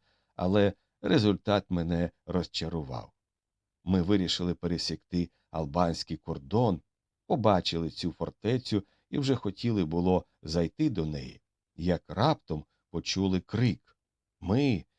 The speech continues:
уже прийнявши усі засоби застереження, спустилися донизу, щоб з'ясувати, у чому справа, і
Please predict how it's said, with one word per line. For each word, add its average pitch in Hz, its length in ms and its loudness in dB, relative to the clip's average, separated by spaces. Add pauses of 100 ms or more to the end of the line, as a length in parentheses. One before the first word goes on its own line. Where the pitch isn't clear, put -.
(260)
уже 165 240 2
прийнявши 113 840 0 (300)
усі 101 460 2
засоби 87 680 0 (160)
застереження, 82 1120 -4 (400)
спустилися 90 1040 -2 (240)
донизу, 90 760 -2 (160)
щоб 95 300 -2
з'ясувати, 85 840 -2
у 87 120 -8
чому 85 380 -2
справа, 71 600 -8 (120)
і 127 280 0